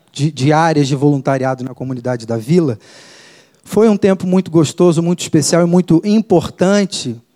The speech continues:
dentre outros motivos, porque ali, num determinado momento, a gente pensou em processos, em caminhos que são fundamentais pra gente chegar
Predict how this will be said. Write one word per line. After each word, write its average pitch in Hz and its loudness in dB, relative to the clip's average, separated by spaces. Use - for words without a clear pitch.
dentre 208 0
outros 190 0
motivos, 175 -2
porque 185 -2
ali, 185 0
num 214 2
determinado 175 0
momento, 165 0
a 170 4
gente 180 -2
pensou 185 2
em 175 -2
processos, 165 -2
em 170 0
caminhos 208 2
que 170 -6
são 190 0
fundamentais 202 0
pra 180 2
gente 185 0
chegar 170 0